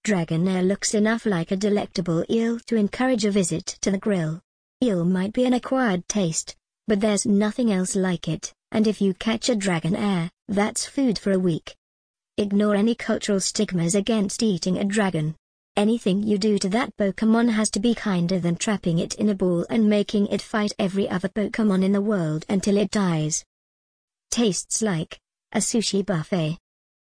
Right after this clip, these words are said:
Number seven, Exeggutor. It's hard to imagine how an Exeggutor would taste. It looks like a half dozen rotten eggs before it evolves, but it's also called the coconut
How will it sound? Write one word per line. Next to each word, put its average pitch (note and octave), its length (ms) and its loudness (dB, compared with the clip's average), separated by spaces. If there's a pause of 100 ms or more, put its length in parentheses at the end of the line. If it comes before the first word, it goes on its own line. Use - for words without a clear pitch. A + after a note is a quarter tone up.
(160)
Number A3+ 320 2
seven, E3 400 -2 (380)
Exeggutor. F3 760 0 (540)
It's B3 180 0
hard B3 300 0
to G3+ 80 0
imagine G3 480 0
how G3 200 0
an G#3+ 120 2
Exeggutor G3+ 760 0
would A3 220 0
taste. - 480 -4 (380)
It A#3 100 0
looks B3 380 0
like E3 200 -2
a G#3+ 80 2
half G#3+ 280 -2
dozen G#3 320 2
rotten A3+ 360 0
eggs G3+ 300 -2
before F#3+ 400 0
it - 240 -4
evolves, F3+ 580 -2 (180)
but A3 120 2
it's A#3 240 0
also A3 380 0
called F#3+ 320 -2
the F#3 80 -2
coconut G#3 520 -2